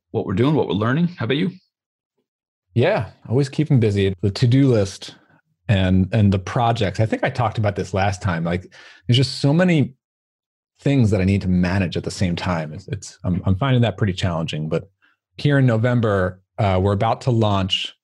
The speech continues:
Speaker 2: two things that are pretty significant, one coming before the other. But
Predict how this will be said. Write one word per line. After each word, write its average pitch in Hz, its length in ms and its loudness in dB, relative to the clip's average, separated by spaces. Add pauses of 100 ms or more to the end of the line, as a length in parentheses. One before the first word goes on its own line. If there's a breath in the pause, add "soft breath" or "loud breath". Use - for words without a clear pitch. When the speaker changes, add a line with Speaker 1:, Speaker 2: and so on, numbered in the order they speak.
(880)
Speaker 2:
two 110 460 2
things 90 680 -4 (200)
that 92 200 0
are 87 280 0 (100)
pretty 123 180 0
significant, 113 680 0 (300)
one 104 260 0
coming 95 260 0
before 95 240 0
the 90 120 -2
other. 85 220 -2
But 82 220 -6